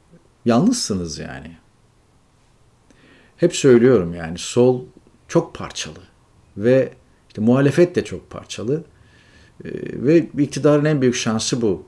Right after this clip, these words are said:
Demokratik sosyalizm mi, sosyal demokrasi mi? Demokratik sol mu, sosyal demokrat mı falan. Bununla hala tartışıyorlar falan. Sonra da diyorlar ki, "Tehlikeli bir yalnızlıktayız." Esasen burada kastettiği Türkiye.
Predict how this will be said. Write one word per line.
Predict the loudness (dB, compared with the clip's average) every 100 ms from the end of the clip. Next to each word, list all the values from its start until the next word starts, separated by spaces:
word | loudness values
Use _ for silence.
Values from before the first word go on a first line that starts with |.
| _ _ _ _ _ _ -6
Demokratik | -4 -2 -4 -8 -10
sosyalizm | -6 -6 -4 -4 -4 -2
mi, | 0 0
sosyal | -2 -6 -4 -2 -2
demokrasi | -2 -6 -6 -10 -10 -4
mi? | -2 -2 -6 -20 -20 -20 -20 -20 -20 -20 -20 -20 -10
Demokratik | 0 2 2 -2 -2 -4
sol | -2 0 4
mu, | 4 2 0 -6 -18 _ -20
sosyal | -10 -4 -4 0 0 2
demokrat | 0 0 -2 -6 -2
mı | -2 -2
falan. | -4 -4 -2 -2 0
Bununla | 2 4 4 2
hala | 0 0 0 -2 -4
tartışıyorlar | -4 -4 -6 -4 -2 -2 -6
falan. | -12 -16 -14
Sonra | -4 -2 2
da | 2 2
diyorlar | 2 2 -2
ki, |
"Tehlikeli | 4 6 6 4 2 4
bir |
yalnızlıktayız." | 4 4 4 2 -2 -6 -4 -4 -4 -4
Esasen | 2 2 4 4
burada | 4 4
kastettiği | 2 2 0 4 2
Türkiye. | 4 2 0 -8